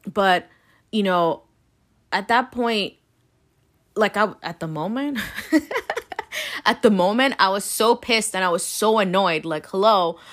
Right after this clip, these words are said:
my stepfather is, you know, dead. My life is falling apart. Like, how dare you call me and ask me this right now, right?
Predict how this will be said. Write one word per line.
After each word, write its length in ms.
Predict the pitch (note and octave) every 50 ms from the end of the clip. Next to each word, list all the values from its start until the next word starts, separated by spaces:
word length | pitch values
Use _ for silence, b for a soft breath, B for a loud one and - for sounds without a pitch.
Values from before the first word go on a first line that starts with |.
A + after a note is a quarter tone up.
| B B B
my 160 | - G#3 G#3
stepfather 560 | G#3+ - - A3+ G#3+ A3 - B3+ B3+ B3 A#3+ A#3
is, 220 | G#3+ F3 E3 E3 - -
you 100 | A3 G3
know, 140 | F3 E3
dead. 380 | F3 E3 - G3 F#3+ F#3 F3 F3+
My 100 | F3 E3+
life 260 | E3+ F3 F3+ F3+ F3+
is 120 | F#3+ F#3 -
falling 320 | - E3+ E3+ F3+ F3+ F3
apart. 320 | - - - G3+ F3+ -
Like, 180 | D3 E3 E3+ -
how 160 | - G3+ G3
dare 260 | G#3+ G3 F3 F3+ F3+
you 140 | F#3+ F#3 E3
call 240 | E3 - G3 F#3 F3
me 160 | F3 E3+ D#3+
and 100 | D#3 D#3+
ask 280 | D#3+ E3+ F3 E3+ - -
me 100 | E3+ D#3
this 240 | D#3 D3+ D3+ - -
right 180 | D3 D3+ A2+
now, 300 | F#2 - G3 G3 E3+ D#3
right? 340 | D3+ E3 E3 E3+ F3 F3+